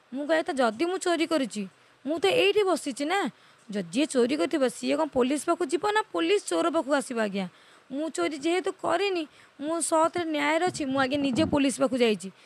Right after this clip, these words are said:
ଯେ ମୋ ନାଁ ଏମିତି ମିଛ ଆଲିଗେସନ୍ ଆଣିଛନ୍ତି ବୋଲି। ମୁଁ କହିବା କଥା, ଯୋଉ ନ୍ୟୁଜ୍ ଚ୍ୟାନେଲ ସେ ବାହାର କରୁଛନ୍ତି, ସେ ନ୍ୟୁଜ୍ ଚ୍ୟାନେଲ ଥରେ ମୋ ଘରକୁ ଆସିବା କଥା ଥିଲା।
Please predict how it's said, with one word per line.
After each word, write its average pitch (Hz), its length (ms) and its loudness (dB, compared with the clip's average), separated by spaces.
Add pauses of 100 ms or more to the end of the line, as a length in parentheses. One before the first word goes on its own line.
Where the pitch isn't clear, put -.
(160)
ଯେ 262 100 -2
ମୋ 262 120 0
ନାଁ 262 120 2
ଏମିତି 262 160 0
ମିଛ 262 240 0
ଆଲିଗେସନ୍ 240 420 0
ଆଣିଛନ୍ତି 214 360 0
ବୋଲି। 196 220 -4 (640)
ମୁଁ 277 120 -4
କହିବା 320 160 2
କଥା, 349 160 -2
ଯୋଉ 277 260 2
ନ୍ୟୁଜ୍ 294 320 2
ଚ୍ୟାନେଲ 320 340 0
ସେ 330 160 -2
ବାହାର 240 380 0
କରୁଛନ୍ତି, 311 420 -2 (260)
ସେ - 140 -4
ନ୍ୟୁଜ୍ 269 300 0
ଚ୍ୟାନେଲ 302 300 -2
ଥରେ 262 300 0
ମୋ 294 140 0
ଘରକୁ 247 340 2
ଆସିବା 302 340 0
କଥା 254 240 -4
ଥିଲା। 196 240 -6